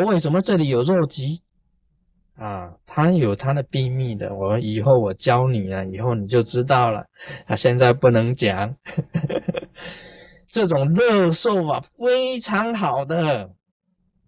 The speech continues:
天下第一啊的这个，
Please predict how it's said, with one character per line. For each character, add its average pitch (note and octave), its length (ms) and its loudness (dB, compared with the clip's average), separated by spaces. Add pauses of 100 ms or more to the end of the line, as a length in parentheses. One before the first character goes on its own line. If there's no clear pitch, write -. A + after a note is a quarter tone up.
(640)
天 A3+ 340 0
下 G#3+ 420 0
第 F#3 560 -2
一 F#3+ 100 2
啊 C#3 160 0 (260)
的 B2+ 140 -2
这 C#3+ 200 -6
个， B2+ 200 -4